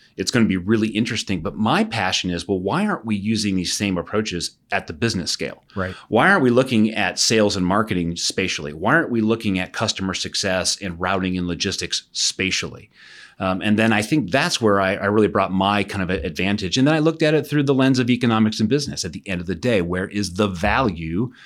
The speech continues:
Speaker 1: and not just technology for technology's sake? And I think culturally, as we've adopted those, we keep pushing the envelope.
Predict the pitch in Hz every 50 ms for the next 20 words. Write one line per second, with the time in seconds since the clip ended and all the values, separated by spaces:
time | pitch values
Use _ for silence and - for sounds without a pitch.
0 | - - _ - 123 131 123 117 117 117 110 - 107 101 - - 104 - - 90
1 | 85 82 82 80 73 82 78 - 82 - - 80 - - 78 71 76 76 - 57
2 | - - - - 107 85 64 62 - - - 98 101 104 101 98 92 87 - _
3 | _ _ _ _ _ _ - - - - 139 117 107 - 156 170 170 - 143 123
4 | 113 107 101 110 107 107 101 92 95 80 73 101 104 117 120 - 104 82 90 87
5 | 87 85 - - - - - - - - 117 117 - 127 113 - 123 107 - 101
6 | 95 87 85 80 76 69 - - - - -